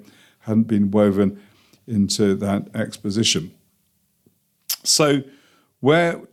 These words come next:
did matters then move? Well, the reconciliation appears to have arisen through the Court of Appeal's further consideration of the issue of openness, uh, in their late summer decision in the case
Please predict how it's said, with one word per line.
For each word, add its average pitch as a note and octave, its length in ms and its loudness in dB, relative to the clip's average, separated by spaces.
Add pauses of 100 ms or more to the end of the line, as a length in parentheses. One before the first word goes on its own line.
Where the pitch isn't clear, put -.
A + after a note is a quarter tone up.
(460)
did B2 200 -2
matters A#2 440 2
then A2 220 2
move? A2 580 2
Well, C3+ 320 0
the C3+ 100 -2
reconciliation C#3+ 720 0
appears F#3+ 520 0
to A2 80 0
have F#2+ 80 -2
arisen G2+ 560 0 (320)
through B2+ 220 0
the A2+ 60 0
Court C3 200 0
of A#2 60 -2
Appeal's A2+ 300 2
further C#3 340 0
consideration G2+ 840 -2
of G2 220 -8
the G#2+ 80 -6
issue G#2 220 -2
of F#2+ 80 0
openness, G#2 680 0 (440)
uh, - 100 -14 (120)
in A#2+ 380 2
their A2 180 0
late B2+ 300 2
summer G2+ 300 0
decision G2+ 720 -2 (320)
in G#2+ 80 -4
the G#2+ 80 0
case G2+ 640 -2